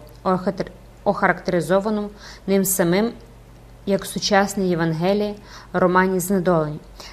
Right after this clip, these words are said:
та в епічному полотні поетичної збірки "Легенда віків". Водночас у характері самої прози письменника закладені поряд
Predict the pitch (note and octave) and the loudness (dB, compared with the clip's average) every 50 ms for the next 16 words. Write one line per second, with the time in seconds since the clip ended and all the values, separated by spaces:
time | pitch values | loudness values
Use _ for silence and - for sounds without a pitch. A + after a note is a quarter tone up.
0 | - - - A3 G#3 G#3 G#3 - - - G3 - - A#3 B3+ A#3+ - - A3 G3+ | -20 2 6 6 6 6 4 -4 -4 -4 -4 0 2 0 0 2 0 0 2 2
1 | F#3 F3 F#3 F#3+ F#3 F3+ F3 F3 G#3+ G#3+ G#3 - F#3 F3+ F3 G3+ F#3 F3+ - - | 0 0 2 2 2 2 2 2 0 -2 0 2 0 2 2 2 0 0 0 -2
2 | F3 D#3+ D#3 C#3 C#3 C#3+ F3+ G3 G3 - - G3 F#3+ - - - - - E3+ F3 | -2 -2 -2 -4 -2 -2 -2 -2 -2 -4 -10 -12 -12 -12 -18 -18 -8 -4 -2 -2
3 | E3 E3 E3+ D#3+ D#3+ D#3 E3 D#3 D#3+ D#3+ - - - D3+ - - - - - - | -2 0 -2 -2 -2 -2 -4 -4 -6 -8 -8 -6 -6 -6 -6 -8 -12 -20 -20 -20
4 | - - - - - - - - - - - - - F#3 G#3 G#3 A#3 C4+ C#4+ - | -20 -20 -20 -20 -20 -18 -18 -18 -18 -18 -20 -14 0 0 2 4 4 4 4 2
5 | A#3+ - A3 G3 - - G3 G3+ A3+ A#3 - - G3 F#3 - F3+ - - - G3 | 0 -2 -2 -2 0 4 6 6 6 4 2 0 0 0 0 0 -2 -2 0 0
6 | G3+ G#3+ A3 G3 F3 F3+ G3+ G#3 A3+ A3 G3+ D#3+ - E3+ - - G#3 A3 A3 G#3+ | 2 2 2 2 2 2 2 2 2 2 -2 -6 -8 -8 -4 -2 -2 0 0 0
7 | G3+ G#3 G3 E3+ F3 F3 - G3 G#3 G3+ G#3+ G#3 F#3+ F3+ F3 F#3 G#3 G#3+ G#3 G3+ | 0 -2 -2 -2 -2 -2 0 0 0 2 2 0 -2 -2 -2 0 2 2 2 2
8 | G3+ - | 0 -2